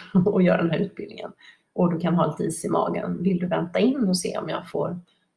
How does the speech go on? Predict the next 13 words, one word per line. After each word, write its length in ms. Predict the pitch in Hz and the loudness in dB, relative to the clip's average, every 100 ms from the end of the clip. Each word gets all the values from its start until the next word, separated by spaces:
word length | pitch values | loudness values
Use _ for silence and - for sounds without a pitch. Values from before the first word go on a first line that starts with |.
| _ - | _ -2
får 180 | 160 | 0
all-, 200 | 165 156 - | 0 -2 -2
allting 480 | 170 165 - 170 - | 0 0 -2 -4 -4
på 100 | - | -8
plats 720 | - 294 294 - - - - | -2 -2 -2 -4 -4 -6 -6
så 80 | 170 | -6
att 120 | - | -6
jag 140 | 180 | -8
kan 100 | 180 | -6
starta 360 | 175 - - 185 | -6 -6 -6 -10
utbildningen 460 | - - - 202 196 | -12 -14 -18 -14 -12
i 20 | |
Sverige?" 320 | - - | -12 -16